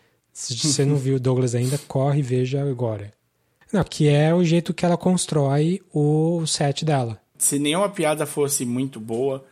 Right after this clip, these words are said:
Speaker 2: e elas são, é, só a construção do set, é, já mostra de novo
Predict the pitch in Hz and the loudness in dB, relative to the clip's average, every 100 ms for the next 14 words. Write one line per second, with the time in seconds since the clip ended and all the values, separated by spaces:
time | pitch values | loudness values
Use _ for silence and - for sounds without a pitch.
0 | _ _ 107 90 92 - 110 131 135 _ | _ _ -6 -2 0 0 0 -6 -12 _
1 | 120 107 104 - - 139 165 - 160 - | -4 -2 0 0 0 2 0 -2 -4 -2
2 | 131 - 120 117 110 - 113 120 135 - | 0 0 0 -4 -4 -2 -2 -2 -2 -4
3 | 143 147 - 131 127 131 127 117 123 - | -4 -4 -4 -4 -2 -2 -2 -2 -2 -2
4 | 139 127 151 151 143 156 160 165 | -4 -2 -2 0 -2 -2 -4 -8